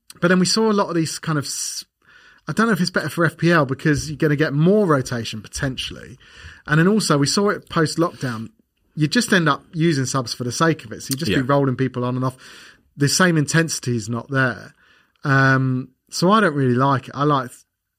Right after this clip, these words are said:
Speaker 1: kind of just keeping the same rules. And obviously
Speaker 2: Yeah.
Speaker 1: it does benefit the, the bigger team 'cause they've got
Speaker 2: Yeah.
Speaker 1: bigger squads. But then everything
Speaker 2: But it's,
Speaker 1: is
Speaker 2: it's the
Speaker 1: benefiting
Speaker 2: same.
Speaker 1: anyway.
Speaker 2: Look, it's, it's good for, for the teams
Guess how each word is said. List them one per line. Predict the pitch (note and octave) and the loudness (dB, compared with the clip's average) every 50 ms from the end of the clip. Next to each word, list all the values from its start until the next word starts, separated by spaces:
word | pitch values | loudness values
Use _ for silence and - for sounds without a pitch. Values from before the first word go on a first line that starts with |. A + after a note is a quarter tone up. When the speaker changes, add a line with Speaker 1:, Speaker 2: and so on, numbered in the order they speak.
| _ _ - | _ _ -8
Speaker 1:
kind | - C3+ C3 | -4 -4 -2
of | B2 G#2+ - | -2 -4 -4
just | - C3+ - - | -4 -6 -4 -2
keeping | - E3 D3+ - - B2 | 0 0 0 0 -2 -2
the | B2 A2+ | -4 -2
same | - - C#3 C3+ B2+ B2 A#2+ A#2 A2+ A2 A2 - _ _ _ _ _ _ _ _ _ _ _ _ _ - | -2 0 0 2 2 0 0 -2 -4 -6 -8 -12 _ _ _ _ _ _ _ _ _ _ _ _ _ -4
rules. | B2+ C3 C3+ A#2+ A2 A2 G#2+ G#2+ | 0 2 2 2 0 -2 -2 0
And | C3+ D#3+ | 2 2
obviously | E3+ D#3 C#3 G2 F2+ - B2+ B2+ | 2 2 2 2 2 4 4 2
Speaker 2:
Yeah. | B2 | 2
Speaker 1:
it | B2 - | 2 2
does | D3 C#3+ C3+ A2 | 2 2 2 2
benefit | - - B2+ A#2+ A2+ - - B2 - - | 0 -2 -2 -2 -2 -4 -6 -10 -12 -12
the, | - A2 - _ _ _ _ _ - | -14 -14 -14 _ _ _ _ _ -4
the | C3 A#2+ | -2 0
bigger | - C#3 B2+ - A2+ | 2 0 0 0 -2
team | - A#2+ A2+ | -4 -6 -8
'cause | G#2+ A2 A2 | -6 -4 -2
they've | B2 G2+ | 0 2
got | F#2 E2+ | 2 2
Speaker 2:
Yeah. | - - | 2 0
Speaker 1:
bigger | C#3 A2+ A#2+ A#2 | -2 -2 -2 -4
squads. | - - - C#3 C3 C3 C3 B2 - - - - _ _ _ _ _ _ _ _ _ - | -6 -6 -4 -2 0 0 0 -2 -4 -8 -16 -18 _ _ _ _ _ _ _ _ _ -4
But | G3+ G3+ | 0 2
then | G3+ G#3 | 4 4
everything | A3 G#3 F3 D#3+ - D#3+ C#3+ C3+ B2+ - _ _ _ - - - - - - _ _ _ | 4 2 2 0 0 0 0 0 -2 -6 _ _ _ -20 -20 -20 -20 -20 -20 _ _ _
Speaker 2:
But | - G3 - - - | -2 -2 -2 -2 -4
it's, | D#3 - - | -4 -4 -4
Speaker 1:
is | - - | -2 -2
Speaker 2:
it's | - C3 B2+ | -2 -2 -2
the | - D#3+ | -2 -4
Speaker 1:
benefiting | - | -2
Speaker 2:
same. | - A3 A3 F#3+ - F3+ | 0 2 2 2 2 0
Speaker 1:
anyway. | F3+ C#3 A#2 | -2 0 0
Speaker 2:
Look, | B2 F#2+ - - | 0 0 0 -2
it's, | F#2+ - - _ - | -4 -6 -8 _ -4
it's | - A2+ - - | -2 -2 0 2
good | E3 E3 D3 - | 0 0 0 0
for, | - - C#3 C3+ C3 B2 B2 A#2+ A#2 A2+ A2 G#2 F#2+ - _ _ _ _ _ _ _ _ _ _ _ _ _ - | 0 2 4 4 6 6 6 6 6 6 4 2 0 -4 _ _ _ _ _ _ _ _ _ _ _ _ _ -12
for | G#2+ - A#2 G#2 G2+ G2+ G2 G2 G2 G2 | -4 0 2 2 4 4 4 4 2 0
the | - G#2 G2+ | -2 -4 -6
teams | - - - B2 A2 A2 G#2 G2 G2 F#2+ F#2+ - - - - | -4 -2 0 2 2 2 2 0 0 -2 -2 -4 -6 -10 -12